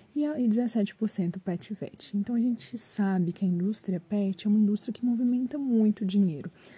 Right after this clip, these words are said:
não somente no Brasil, mas, né, de forma geral, quando a gente observa o padrão do mundo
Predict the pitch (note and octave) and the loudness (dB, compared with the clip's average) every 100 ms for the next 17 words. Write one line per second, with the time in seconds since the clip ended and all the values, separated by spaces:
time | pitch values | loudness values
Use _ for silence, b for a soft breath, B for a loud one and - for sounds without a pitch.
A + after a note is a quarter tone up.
0 | B - D4+ - F#3+ F#3 - F#3 E3+ E3+ | B -8 -6 0 0 0 0 -2 -2 -4
1 | F3 A3+ D4 - B B B G#3 F#3+ F#3+ | -4 -4 -6 -12 B B B 2 2 2
2 | F#3+ F#3+ G3 F#3+ G3 G3+ A#3+ G#3+ G#3 G3 | 2 2 0 2 2 2 2 0 2 4
3 | G3+ G3 F#3+ F3 E3+ F3 F3+ - F#3 F3+ | 4 2 2 0 -2 -2 -2 -2 0 0
4 | F3+ F3+ - F3+ F3+ F3+ F#3 E3+ F3+ F#3 | -2 -2 -2 -2 -2 -2 -2 0 2 2
5 | F#3+ F3+ F#3+ G#3+ A#3 | 4 2 4 4 2